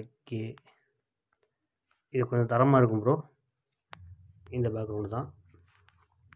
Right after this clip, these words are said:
எல்லாம் ஹெச்டிஎஃப் எக்ஸ்போர்ட் எல்லாம் சூப்பரா இருக்கு bro.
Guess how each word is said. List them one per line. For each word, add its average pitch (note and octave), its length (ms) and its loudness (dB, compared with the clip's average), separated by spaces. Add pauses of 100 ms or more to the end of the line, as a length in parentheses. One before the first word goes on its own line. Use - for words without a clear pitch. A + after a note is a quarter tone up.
(640)
எல்லாம் C#3+ 160 10
ஹெச்டிஎஃப் D3+ 340 6
எக்ஸ்போர்ட் D3 320 2
எல்லாம் C#3+ 220 8 (260)
சூப்பரா D3+ 300 6
இருக்கு A#2 200 4
bro. B2+ 120 6